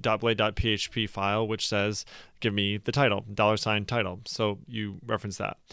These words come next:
And no problem. Now when you say include header,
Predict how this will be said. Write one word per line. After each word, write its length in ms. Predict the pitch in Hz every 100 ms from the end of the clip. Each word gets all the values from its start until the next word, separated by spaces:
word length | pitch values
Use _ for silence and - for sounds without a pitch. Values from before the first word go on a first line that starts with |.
| - - - - -
And 260 | 135 135 135
no 100 | 180
problem. 440 | - 110 117 139
Now 320 | - 123 123 135
when 240 | 127 131
you 80 | 127
say 220 | - 113
include 480 | 110 - 170 120 127
header, 480 | 107 156 110 104